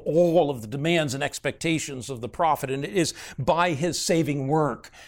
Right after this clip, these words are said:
that God rescues those who've been scattered, and he welcomes his people. And that's what we see now in the last verse of Zephaniah. It really sums up the whole book. And it actually repeats a lot of verse nineteen, but there's an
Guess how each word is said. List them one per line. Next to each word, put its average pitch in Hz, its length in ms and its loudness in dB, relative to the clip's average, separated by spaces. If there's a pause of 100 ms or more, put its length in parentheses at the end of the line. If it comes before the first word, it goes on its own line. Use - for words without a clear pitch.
that 131 160 -4
God 139 220 0
rescues 120 800 -2
those 117 320 -4
who've 117 140 -4
been 107 160 -6
scattered, - 680 -4 (460)
and 95 160 -8
he 90 80 -6
welcomes 107 540 -4
his - 140 -10
people. - 460 -16 (580)
And 95 80 -10
that's 143 200 -4
what 175 60 -6
we 135 80 -6
see 127 200 -6
now 104 320 -2 (300)
in 117 100 -6
the 107 100 -4
last 131 380 2
verse 117 320 -2
of 113 80 -6
Zephaniah. 98 720 -6 (320)
It 147 60 -10
really 190 200 6
sums 151 320 0
up 127 140 0
the 113 80 0
whole 120 140 -2
book. - 340 -8 (580)
And 147 120 -2
it - 20 2
actually 143 380 -2
repeats 143 420 -4
a 143 60 0
lot 123 440 0 (120)
of 113 320 -2
verse 123 360 0 (300)
nineteen, 117 720 -4
but 135 100 -8
there's 120 140 -6
an 123 100 -6